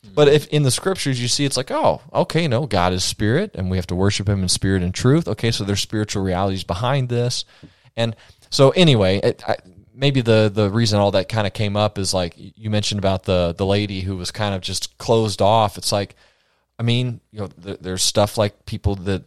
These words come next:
Speaker 2: are, what is it, suppressing the truth and unrighteousness. Well, what's their motivation? Well, maybe it's something spiritual. You know, they don't
Speaker 1: Mm-hmm.
Speaker 2: want that spirit of truth. And so,
Speaker 1: Yeah.
Speaker 2: you know, the, "I'm, I'm a this, my identity is this." And <laughs>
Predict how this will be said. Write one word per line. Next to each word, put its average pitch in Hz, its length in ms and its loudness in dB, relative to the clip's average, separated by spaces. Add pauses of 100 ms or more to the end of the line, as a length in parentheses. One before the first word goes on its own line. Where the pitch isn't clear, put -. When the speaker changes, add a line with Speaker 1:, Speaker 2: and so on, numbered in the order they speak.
Speaker 2:
are, 85 340 -2
what 95 180 -2
is 87 120 -4
it, 82 120 -10
suppressing 104 520 0
the 98 80 -8
truth 113 280 -6
and 110 120 -8
unrighteousness. 117 880 -4
Well, 82 120 -16
what's 90 220 -12
their 120 140 -4
motivation? 127 760 -2
Well, 85 100 -12
maybe 120 280 -6
it's 147 140 -6
something 165 380 -4
spiritual. 196 720 -6
You 92 80 -14
know, 90 60 -6
they 101 120 -4
don't 135 200 -2
Speaker 1:
Mm-hmm. 117 60 -12
Speaker 2:
want 160 280 -6
that 139 220 -4
spirit 135 320 -6
of 123 100 -10
truth. 175 520 -8
And 90 120 -14
so, 92 400 -4 (540)
Speaker 1:
Yeah. 104 100 -10
Speaker 2:
you 92 60 -4
know, 80 160 -4
the, - 120 -6
"I'm, 104 200 0
I'm 117 180 0
a 107 60 2
this, 104 380 0
my 92 120 -4
identity 104 420 -4
is 87 180 -6
this." 92 500 -2
And 69 160 -14 (500)
<laughs> - 20 -4